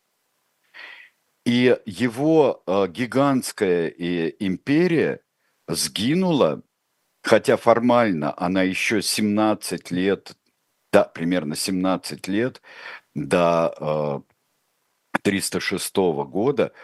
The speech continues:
она еще будет, э, существовать. Александр умер в триста двадцать третьем году до нашей эры. И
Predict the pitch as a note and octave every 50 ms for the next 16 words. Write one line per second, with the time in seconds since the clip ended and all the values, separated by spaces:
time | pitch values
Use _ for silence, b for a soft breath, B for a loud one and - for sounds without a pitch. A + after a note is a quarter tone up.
0 | B B B B - E2+ F2 G2 G2 F#2+ F2+ - - G#2 F#2 F2 G2+ G2+ F2 F2
1 | F2 E2+ - - F2 D2 D2+ D#2+ D#2+ D#2 - - E2+ - - D#2+ D2+ - - E2
2 | D#2 D#2+ G2 B2 C#3+ - - b b b b b b - F2+ F#2 G2+ - - E3+
3 | E3+ E3+ D3 C#3 A#2+ C3 D#3 E3 D#3 B2 - - - C#3 D3 E3+ D#3 - - B2+
4 | A2 F#2+ A#2 C3+ C#3+ C#3+ - - G2+ - - A#2 B2+ C3 B2+ - A#2+ G2+ F#2 G#2+
5 | A2 G#2 F#2 D#2 D2 - - - A1+ - D2+ D2 D#2 F2 F2+ - - - D2+ C2
6 | A#1+ A1+ - - _ _ _ _ _ _ _ _ _ _ _ B B B B B
7 | B B B B B B B B B - A2+ B2+ C3 C3 B2